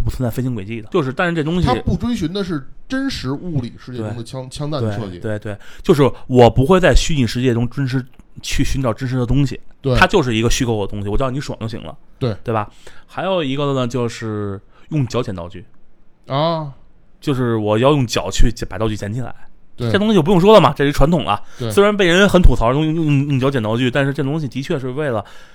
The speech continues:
Speaker 1: 它不会让你
Speaker 2: <laughs>
Speaker 1: 因为这个东西去，去割断你的一个节奏。
Speaker 2: 对。
Speaker 1: 对吧？你看好多东西，有一些东西游戏，嗯，有那种用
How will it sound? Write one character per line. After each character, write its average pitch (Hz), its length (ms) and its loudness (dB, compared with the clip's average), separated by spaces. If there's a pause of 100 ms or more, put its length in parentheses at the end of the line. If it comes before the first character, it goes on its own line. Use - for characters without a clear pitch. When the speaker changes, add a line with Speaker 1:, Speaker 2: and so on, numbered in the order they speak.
(240)
Speaker 1:
它 185 160 4
不 147 120 2
会 185 200 4
让 165 200 2
你 110 160 -10
Speaker 2:
<laughs> - 40 -20 (680)
Speaker 1:
因 185 120 -2
为 175 120 0
这 175 120 -4
个 123 80 -4
东 143 160 -8
西 135 120 -10
去， 113 240 -8
去 - 200 -4 (180)
割 175 140 -4
断 156 220 -4
你 80 100 -14
的 80 120 -12
一 101 100 -12
个 127 100 -8
节 101 220 -10
奏。 160 160 -8 (240)
Speaker 2:
对。 117 240 0 (140)
Speaker 1:
对 101 100 -10
吧？ 92 140 -16 (300)
你 127 120 -6
看 180 160 0
好 131 140 0
多 139 80 0
东 165 80 -6
西， 139 140 -4
有 113 180 -4
一 - 20 -8
些 135 140 -8
东 139 180 -8
西 123 80 -6
游 110 100 -6
戏， 117 140 -8 (340)
嗯， 95 560 -12 (1080)
有 101 140 -4
那 139 60 -6
种 120 220 -2
用 123 260 -4